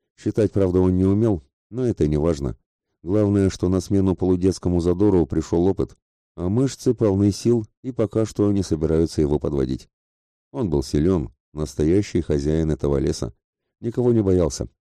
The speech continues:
И потому, что превосходил большинство здешних обитателей в скорости и вооружении, и потому, что умел выбирать противников. А ещё бесшумно подкрасться, затаиться в густой листве, а уже оттуда,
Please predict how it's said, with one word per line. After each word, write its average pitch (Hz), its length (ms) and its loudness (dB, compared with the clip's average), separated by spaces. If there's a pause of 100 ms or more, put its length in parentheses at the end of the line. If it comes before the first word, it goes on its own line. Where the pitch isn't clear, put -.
(100)
И 87 80 -10
потому, 87 440 0
что 82 200 -4
превосходил 80 600 0
большинство 78 540 -2
здешних 76 460 -2
обитателей 73 520 -2
в 67 60 -6
скорости 73 440 -4
и 73 80 0
вооружении, 82 840 0 (400)
и 156 100 -6
потому, 143 440 0
что 110 200 -2
умел 78 300 0
выбирать 76 400 0
противников. 73 640 -4 (560)
А 92 80 -10
ещё 127 440 0 (100)
бесшумно 101 520 -2
подкрасться, 95 760 -4
затаиться 82 680 -2
в - 160 -14
густой 82 340 -2
листве, 87 460 0 (440)
а 92 100 -6
уже 98 300 2
оттуда, 98 480 -2